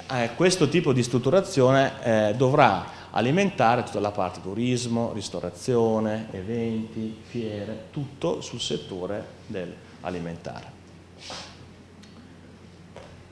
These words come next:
Questo è solamente un flash, la parte che, che vedete in grigio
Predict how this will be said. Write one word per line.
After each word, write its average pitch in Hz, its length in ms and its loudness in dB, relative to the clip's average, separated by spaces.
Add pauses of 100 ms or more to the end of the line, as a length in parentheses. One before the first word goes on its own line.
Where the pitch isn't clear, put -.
(720)
Questo 135 540 0
è 127 120 -2
solamente 135 580 -2
un 131 120 -4
flash, 113 520 -4
la 123 100 -2
parte 180 300 0
che, 131 220 -2
che 131 120 -4
vedete 135 400 -2
in 117 120 -4
grigio 131 320 -4